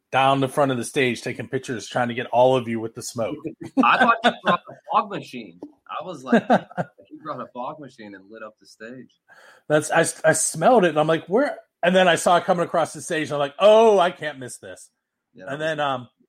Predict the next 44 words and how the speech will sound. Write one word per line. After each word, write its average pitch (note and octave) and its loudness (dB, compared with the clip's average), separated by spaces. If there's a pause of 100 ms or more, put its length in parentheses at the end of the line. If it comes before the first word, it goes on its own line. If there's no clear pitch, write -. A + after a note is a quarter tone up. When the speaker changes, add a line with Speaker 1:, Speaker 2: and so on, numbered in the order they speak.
(120)
Speaker 2:
shot. F2+ -20 (520)
Speaker 1:
the D3 -18
shot E3 -2
of C3 -8
you, F#3+ -12
Corey, B2+ -6
that B2 -10
you're B2+ -10
using B2+ -10
as A2+ -12
your, A#2 -10
um, G#2+ -10
profile C#3+ 0
pic, F3 -2 (500)
that C#3 2
is D3 2
not B2+ 2
smoke. A#2 -2 (200)
That's C3+ -2
the B2 -12
vapor B2 -6
coming A2+ -6
out A2 -4
of G#2+ -6
your G2+ -8
mouth. G#2 -2 (720)
Speaker 2:
I G2+ -16
didn't G#2 -16
know A#2+ -8
that. G2 -12 (480)
What's, F#3+ -8
do - -14
you E3+ -6
remember G3+ 0
what E3 -6
song B2+ -6
I D#3+ -4
was E3 -12
singing F3 -12 (400)
on A3+ -12
that? C3 -10
Speaker 1:
Uh, B2 0
I B2 -8 (200)
don't. B2+ -8